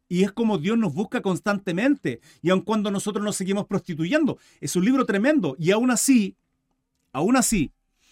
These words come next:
aun cuando su pue-, su propio pueblo hebreo, judío, israelita, lo abandonaron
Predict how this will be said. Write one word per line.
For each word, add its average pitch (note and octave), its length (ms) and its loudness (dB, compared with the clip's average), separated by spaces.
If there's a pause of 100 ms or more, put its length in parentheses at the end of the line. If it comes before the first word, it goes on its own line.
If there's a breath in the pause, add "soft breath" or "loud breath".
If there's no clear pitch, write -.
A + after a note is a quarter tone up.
(260 soft breath)
aun D#3 120 -2
cuando B3+ 280 4
su G3 240 0
pue-, C4 300 4
su - 180 -2
propio A3+ 280 -4
pueblo G3+ 340 0
hebreo, D#3 400 0
judío, D#3 460 -2
israelita, D3+ 600 -4 (2250)
lo F3+ 140 2
abandonaron F#3 800 2